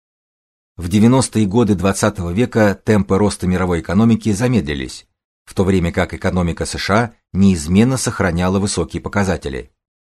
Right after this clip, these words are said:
На протяжении ста восемнадцати месяцев подряд, вплоть до конца двухтысячных. Это самый длительный в истории период непрерывного роста с двумя высокими и двумя низкими показателями.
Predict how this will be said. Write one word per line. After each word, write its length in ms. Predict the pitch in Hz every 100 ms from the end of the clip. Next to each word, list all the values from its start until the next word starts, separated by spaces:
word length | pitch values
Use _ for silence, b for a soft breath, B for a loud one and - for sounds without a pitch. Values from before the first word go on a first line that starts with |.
| _ _ -
На 140 | 90
протяжении 640 | 98 95 98 104 95 92
ста 320 | 87 - 110 98
восемнадцати 680 | - 95 95 95 - -
месяцев 480 | 80 98 - - -
подряд, 420 | - 78 110 127 _ _ _
вплоть 460 | - - 110 139 -
до 160 | 98 107
конца 480 | 107 82 - 117
двухтысячных. 960 | 95 90 95 - 87 - - - - - _ _ _ _ _ _
Это 200 | 120 120
самый 420 | 113 - 131 120
длительный 540 | 101 98 123 101 92 92
в 80 | 95
истории 400 | - 104 90 85
период 480 | - 82 98 95
непрерывного 720 | - 104 95 98 95 87 85 80
роста 460 | 113 - 107 98 b _
с 120 | - 80
двумя 320 | 101 104 90
высокими 560 | 85 - 123 - 110
и 160 | 107 131
двумя 320 | 120 135 98
низкими 400 | 90 92 - 92
показателями. 840 | 87 85 104 95 78 78 71 65